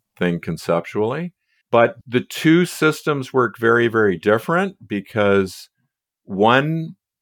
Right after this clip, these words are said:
was originally designed for government research and to create this database for housing.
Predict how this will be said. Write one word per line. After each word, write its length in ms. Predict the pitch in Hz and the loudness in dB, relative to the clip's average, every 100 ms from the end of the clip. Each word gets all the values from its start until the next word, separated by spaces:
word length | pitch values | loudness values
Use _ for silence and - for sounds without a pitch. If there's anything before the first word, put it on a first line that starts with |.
| _ | _
was 220 | 113 107 | -4 -2
originally 420 | 113 110 117 123 107 | 0 0 0 -4 -4
designed 640 | 95 - 101 101 101 101 | -4 -2 2 2 2 -2
for 600 | - 98 95 92 92 92 - _ _ _ _ | -6 -2 2 2 0 -2 -10 _ _ _ _
government 460 | 92 104 107 101 92 | 0 2 4 0 0
research 720 | 95 107 - 123 123 - - _ | -2 -2 0 0 0 -4 -16 _
and 300 | 98 90 90 - - | -2 -2 -4 -10 -10
to 140 | 104 | -10
create 380 | - 104 101 95 | -2 2 2 2
this 160 | 87 | -8
database 560 | - 87 98 107 113 131 | -2 2 2 2 0 -2
for 220 | - 120 | -4 -4
housing. 640 | 117 113 131 160 180 226 | 0 -2 -2 -4 -6 -8